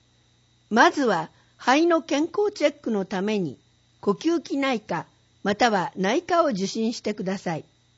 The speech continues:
厚労省ホームページの二次元コード、スマートライフプロジェクトホームページの二次元コード。担当、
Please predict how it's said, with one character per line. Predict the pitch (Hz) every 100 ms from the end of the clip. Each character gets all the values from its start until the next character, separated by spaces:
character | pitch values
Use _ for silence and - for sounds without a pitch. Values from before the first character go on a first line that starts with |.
| _ _ _ _ _ _ _ _ _ _ _ _ _ _ _ _ _
厚 | - 311 359
労 | 381 453
省 | - 233 202
ホ | 180 254
ー | 294
ム | 285
ペ | 254 311 294
ー |
ジ | 202 190
の | 170 170 -
二 | 185 202
次 | 220
元 | 240 247 226
コ | - 190
ー | 165
ド、 | 147 - _ _ _ _ _ _ _ _ _ _ _ _
ス | - -
マ | 285 349 415
ー |
ト | 294 294
ラ | 294
イ | 311
フ | - 285
プ | - 247
ロ | 254
ジ | 269
ェ | 277
ク | -
ト | - 302
ホ | - 269
ー |
ム | 269 262
ペ | - 277
ー | 269
ジ | 196
の | 185 170
二 | 170 175
次 | 226
元 | 240 233 202
コ | 190 170
ー |
ド。 | - - _ _ _ _ _ _ _ _ _ _ _ _ _ _ _ _ _ _ _ _ _ _
担 | 269 294 392
当、 | - 285 254 214